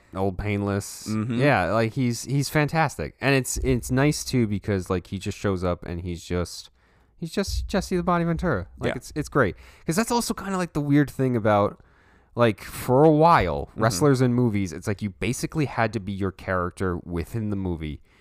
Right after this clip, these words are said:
Speaker 1: which felt jarring. Where
Speaker 2: Yeah.
Speaker 1: it's like you had to be able to, like, talk the way you did, or
Speaker 2: Mm-hmm.
Speaker 1: that you had to even, like, most of the time you had to use your wrestling finisher
Speaker 2: Yeah.
Speaker 1: to be able to show off, like, "Hey, you're the wrestler,"
Speaker 2: Mm-hmm.
Speaker 1: which was weird. It didn't feel,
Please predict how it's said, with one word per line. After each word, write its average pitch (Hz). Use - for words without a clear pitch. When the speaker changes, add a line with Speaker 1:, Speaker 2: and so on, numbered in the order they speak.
Speaker 1:
which 107
felt -
jarring. 107
Where 127
Speaker 2:
Yeah. 110
Speaker 1:
it's 98
like 113
you 180
had 139
to 147
be 139
able 131
to, 123
like, 104
talk -
the 156
way 147
you 139
did, 107
or 110
Speaker 2:
Mm-hmm. 104
Speaker 1:
that 101
you 107
had 127
to 120
even, 110
like, 101
most 147
of -
the 156
time 120
you 107
had 107
to 101
use 101
your 98
wrestling 87
finisher 82
Speaker 2:
Yeah. 107
Speaker 1:
to 98
be 101
able 98
to 95
show 101
off, 95
like, 85
"Hey, 95
you're 101
the 120
wrestler," 120
Speaker 2:
Mm-hmm. 98
Speaker 1:
which 165
was 180
weird. 185
It 165
didn't 220
feel, 214